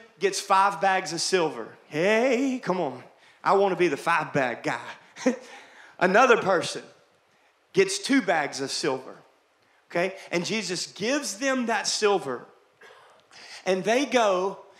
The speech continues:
and to the best of their ability, I want you, in this passage in Matthew twenty-five, I don't have time to read all of it,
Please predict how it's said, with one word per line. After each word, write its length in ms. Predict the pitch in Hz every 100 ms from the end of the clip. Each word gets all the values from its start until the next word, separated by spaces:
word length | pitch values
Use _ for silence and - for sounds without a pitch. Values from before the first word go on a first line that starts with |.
| _
and 180 | 196 208
to 140 | 226
the 120 | 190
best 440 | 170 175 254 254 254
of 100 | 208
their 160 | 220
ability, 400 | 214 214 208 156
I 120 | 147 190
want 180 | 254 294
you, 120 | 269
in 180 | 214 269
this 200 | 311 269
passage 480 | - 254 214 196 170
in 80 | 185
Matthew 260 | 196 202
twenty-five, 400 | 202 214 208 185
I 40 | 175
don't 80 | 190
have 100 | 208
time 200 | 226 226
to 60 |
read 200 | 220 214
all 220 | 208 202
of 160 | 151
it, 80 | 120